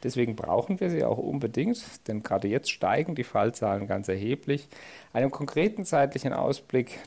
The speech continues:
der Zulassung oder zumindest einer konditionalen Notfallzulassung kann ich hier nicht geben. Realistisch sind durchaus mehrere Wochen, die noch ins Land gehen. Aber das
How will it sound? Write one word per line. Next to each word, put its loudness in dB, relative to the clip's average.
der 0
Zulassung 2
oder -2
zumindest -4
einer -2
konditionalen 0
Notfallzulassung 0
kann -2
ich -4
hier 0
nicht -4
geben. 0
Realistisch 2
sind -8
durchaus -2
mehrere 0
Wochen, 0
die -8
noch -6
ins -6
Land -4
gehen. 2
Aber -2
das 0